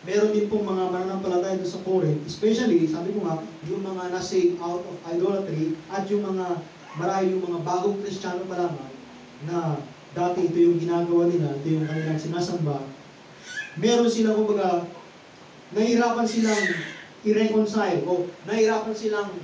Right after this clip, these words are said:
tanggapin yung katotohanan na, na itong mga idols pala na ito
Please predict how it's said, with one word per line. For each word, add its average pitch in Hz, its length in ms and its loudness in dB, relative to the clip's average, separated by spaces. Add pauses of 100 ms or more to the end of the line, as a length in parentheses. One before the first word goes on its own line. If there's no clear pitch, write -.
(440)
tanggapin 226 520 0
yung 190 100 -6
katotohanan 180 580 -4
na, 160 140 -4 (1700)
na 170 240 0
itong 202 300 0
mga 175 260 -2
idols 175 240 2 (160)
pala 170 220 -2
na 170 100 2
ito 160 160 -2